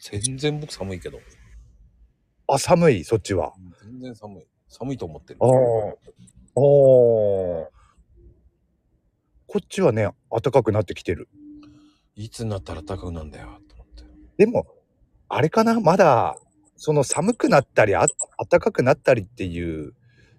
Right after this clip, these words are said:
Speaker 2: そういうブレブレの感じなのかな？こっちはまだ。
Speaker 1: <laughs> ブレ-
Speaker 2: 今たまたま。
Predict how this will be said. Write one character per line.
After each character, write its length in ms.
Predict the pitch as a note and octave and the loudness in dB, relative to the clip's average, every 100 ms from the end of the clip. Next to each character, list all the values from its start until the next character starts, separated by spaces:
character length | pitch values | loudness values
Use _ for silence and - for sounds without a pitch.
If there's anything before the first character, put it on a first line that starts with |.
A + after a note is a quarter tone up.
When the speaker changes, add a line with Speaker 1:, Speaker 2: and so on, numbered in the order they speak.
| _ | _
Speaker 2:
そ 160 | - D#3 | -4 -2
う 40 | |
い 80 | D3 | -2
う 100 | G2+ - | -4 0
ブ 120 | A#2+ | 2
レ 100 | F3+ | 2
ブ 80 | G#3 | 2
レ 80 | |
の 120 | G3+ F#3 | -2 -2
感 180 | G3+ | -2
じ 100 | F#3+ | 0
な 80 | G#3+ | -2
の 80 | F#3+ | -4
か 120 | - | -4
な？ 220 | - - | -2 -4
こ 140 | F2+ F2 | -4 -10
っ 40 | |
ち 120 | - F2 | -6 -6
は 100 | D2 | -4
ま 140 | D#2+ | -8
だ。 200 | C#2+ - _ _ | -10 -14 _ _
Speaker 1:
<laughs> 240 | _ - - | _ -14 -6
ブ 100 | - | -6
レ- 60 | - G3+ | -4 -4
Speaker 2:
今 160 | G3+ | -2
た 100 | - | -2
ま 140 | G#2+ G#2 | -2 0
た 100 | G2 | -2
ま。 200 | G2 | -4